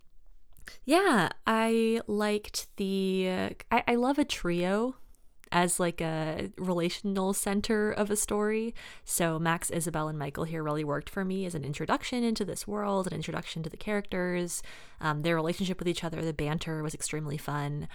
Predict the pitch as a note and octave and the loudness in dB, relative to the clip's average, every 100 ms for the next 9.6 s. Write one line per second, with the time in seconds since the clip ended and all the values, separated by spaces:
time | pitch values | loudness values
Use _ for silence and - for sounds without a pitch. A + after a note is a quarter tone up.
0 | - - - - - - E3 D#3+ D#3+ D#3 | -12 -14 -16 -18 -8 -2 0 0 0 -2
1 | - - - - E3 D#3+ F3 E3 - D#3+ | -4 -8 -12 -2 0 2 2 2 0 0
2 | D#3 D#3 D#3 - E3 D#3 D3+ D3 D3 - | 0 0 -2 -4 -4 0 0 0 0 -4
3 | D#3 - - C#3 D#3 - D3 D3+ D3 D3 | -6 -6 -6 -4 -2 -2 -4 -4 -2 -4
4 | D#3 - - - - - D3 C#3+ D#3 D#3 | -6 -8 -14 -18 -18 -10 -6 -6 -4 -2
5 | D#3 D3+ D3+ D3+ E3 - - F#3 - E3 | 0 0 0 -2 -6 -8 -4 -4 -2 0
6 | E3+ F#3 F3 F#3 - E3+ F3+ F3 F3+ F3 | 2 2 4 2 2 0 0 2 2 2
7 | F3+ F3 E3+ F3 G3 F#3+ F#3+ F#3 - F#3 | 2 4 2 2 4 4 4 2 4 2
8 | F3+ G3 F#3+ F#3 F3 F3+ F3+ F#3+ G3 G4 | 2 2 2 4 4 4 2 0 0 0
9 | - - D3+ D3 - - | 0 -2 -2 -2 -4 -6